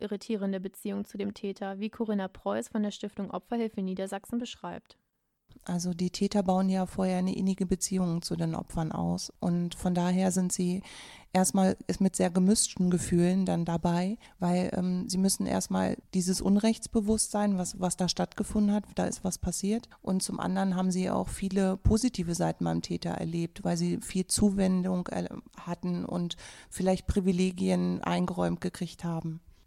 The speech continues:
Speaker 2: Im späteren Verlauf ist es natürlich nicht mehr ganz so, sondern dann wird der Täter auch für seine Taten verabscheut.
Speaker 1: Auch für Angehörige wie die Familie kann es sehr schwer werden, wenn ein Missbrauch innerhalb des Familienkreises stattgefunden hat. Da kann es dann dazu kommen, dass dem Opfer nicht geglaubt wird.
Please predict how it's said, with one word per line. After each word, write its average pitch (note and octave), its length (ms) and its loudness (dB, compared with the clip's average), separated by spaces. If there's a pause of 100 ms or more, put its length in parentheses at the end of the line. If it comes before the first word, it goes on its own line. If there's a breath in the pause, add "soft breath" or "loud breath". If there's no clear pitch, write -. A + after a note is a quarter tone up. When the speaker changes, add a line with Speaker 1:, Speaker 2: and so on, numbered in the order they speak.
(160)
Speaker 2:
Im F3+ 160 4
späteren F#3 480 4
Verlauf F3 420 2
ist - 160 -2
es F3 140 -2
natürlich E3+ 480 0
nicht F#3+ 180 2
mehr E3 220 2
ganz E3+ 320 0
so, E3+ 280 2
sondern E3 460 -2 (160 loud breath)
dann E3+ 160 2
wird F3 160 2
der E3 160 0
Täter F3+ 320 -2
auch F3 140 0
für E3+ 360 0
seine E3+ 300 -2
Taten E3+ 320 -4
verabscheut. E3 600 -12 (720)
Speaker 1:
Auch D#4+ 180 4
für - 160 -2
Angehörige B3 640 0
wie A3+ 60 -4
die G#3+ 100 -6
Familie G#3+ 500 -4
kann G#3 220 -8
es G3+ 160 -12
sehr A3+ 180 -2
schwer G3+ 440 -6
werden, A3+ 420 0
wenn G#3 160 -4
ein G3 140 -2
Missbrauch A#3+ 440 -4
innerhalb B3 380 -2
des G#3+ 160 -8
Familienkreises A3 880 -4
stattgefunden G3 720 -8
hat. - 280 -14
Da B3+ 140 4
kann C4 200 -2
es B3 100 -2
dann G#3+ 140 -2
dazu G#3 260 -4
kommen, A3+ 380 -2
dass G#3 180 -4
dem G3+ 140 -8
Opfer - 260 -6
nicht G3 220 -6
geglaubt G#3 440 -6
wird. G3+ 240 -12